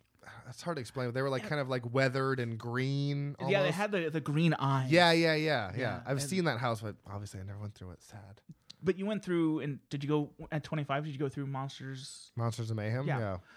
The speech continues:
Speaker 2: Uh, there was a part of it that was from Forsaken. The part
Speaker 1: Really?
Speaker 2: with the, the, um, the tilted floor?
Speaker 1: Yeah.
Speaker 2: Yeah, that was from Forsaken.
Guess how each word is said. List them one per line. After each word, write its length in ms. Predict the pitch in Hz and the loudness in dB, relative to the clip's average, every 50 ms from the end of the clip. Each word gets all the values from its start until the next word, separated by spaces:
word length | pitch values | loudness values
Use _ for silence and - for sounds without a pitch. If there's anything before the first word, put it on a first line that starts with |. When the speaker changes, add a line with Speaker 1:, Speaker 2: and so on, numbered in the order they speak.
| - - - | -16 -2 0
Speaker 2:
Uh, 220 | 156 151 147 143 135 117 - | 2 4 4 2 0 -2 -2
there 100 | 165 156 | 0 0
was 80 | 147 | 0
a 60 | 139 | 0
part 200 | - - 208 262 | 0 2 4 4
of 80 | 233 156 | 4 2
it 120 | 143 - - | -2 -2 -2
that 120 | 139 110 120 | -4 -2 0
was 240 | 147 208 226 - | 0 0 0 -2
from 160 | - - 120 113 | -4 -6 -8 -8
Forsaken. 580 | - - 127 - - 285 302 - - - - - - | -10 -10 -8 -6 -4 -4 -4 -6 -8 -12 -14 -14 -12
The 80 | 123 113 | -6 -2
part 120 | - 156 | 0 0
Speaker 1:
Really? 280 | 127 139 165 175 240 285 | 2 4 4 4 4 4
Speaker 2:
with 140 | - 349 349 | 2 2 2
the, 220 | 160 147 143 - - - - - - _ - | 2 0 0 -2 -6 -12 -18 -18 -18 _ 2
the, 400 | 143 160 151 143 139 139 131 - | 4 6 8 8 8 6 4 2
um, 460 | - 135 127 127 120 120 120 113 - - _ | 0 0 0 0 0 -2 -6 -8 -10 -8 _
the 100 | - 135 | -4 -4
tilted 520 | - - 156 151 - - 151 147 143 143 - _ _ _ _ _ _ _ - - | 0 0 0 0 2 0 0 0 -2 -4 -10 _ _ _ _ _ _ _ -20 -6
floor? 280 | - 147 143 - 220 | 0 2 4 4 4
Speaker 1:
Yeah. 300 | 226 233 190 139 113 101 - - | 4 4 2 2 0 -2 -6 -4
Speaker 2:
Yeah, 200 | - 262 208 160 - - | -2 0 0 0 0 0
that 80 | 175 196 | 0 0
was 100 | 190 - | 0 0
from 140 | - 160 156 | -2 -2 -4
Forsaken. 420 | - 156 - - 247 127 98 | -4 -6 -6 -6 -6 -6 -8